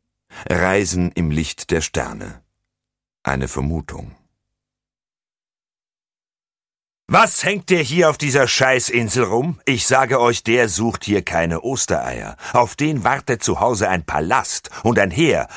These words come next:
von gepuderten Arschkriechern. Und wenn er nicht dorthin zurückkehrt,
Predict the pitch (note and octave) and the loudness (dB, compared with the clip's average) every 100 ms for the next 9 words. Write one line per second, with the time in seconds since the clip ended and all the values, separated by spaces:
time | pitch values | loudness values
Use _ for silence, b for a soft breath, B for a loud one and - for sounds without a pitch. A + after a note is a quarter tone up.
0 | B - F#2 F2+ - B2 G2 F2 G2 E2+ | B -4 -2 -4 -4 -4 -4 -4 -4 -4
1 | F2 - - C2+ - B1+ - A#2+ D#2 D3+ | -4 -6 -8 -10 -8 -6 -2 -2 0 0
2 | - B2+ A2+ D3+ D3 A#2+ A2+ - A#2+ - | 0 -2 -2 -2 -2 -2 -2 -2 -6 -2
3 | F2+ D#3 - - D#2+ C2+ - | -4 -4 -6 -8 -8 -8 -10